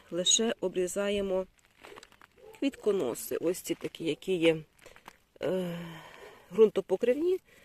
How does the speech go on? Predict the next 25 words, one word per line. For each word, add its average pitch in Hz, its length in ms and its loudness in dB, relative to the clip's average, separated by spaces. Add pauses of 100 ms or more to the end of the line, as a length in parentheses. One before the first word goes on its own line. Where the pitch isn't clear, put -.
(240)
Обрізаємо 214 800 2
квітконоси, 359 720 2
можливо, 208 420 4
десь 185 220 2
якісь 185 240 -2
старі 196 300 2
такі 180 240 0
розвалилися 175 680 2
гілочки, 294 600 4 (480)
а 226 160 -2
вже 214 240 -2
по 185 160 -4
весні 208 380 2
тоді 202 280 -2
будемо 185 340 -2
бачити, 185 480 -4
як 160 340 -4 (280)
воно 165 220 -2
буде. 147 360 -4 (560)
Хау-, 226 440 -2 (140)
хаутюнія, 233 1120 0 (680)
вона 208 220 0
вся - 440 -2
повністю 185 840 2
відмирає 170 1080 -2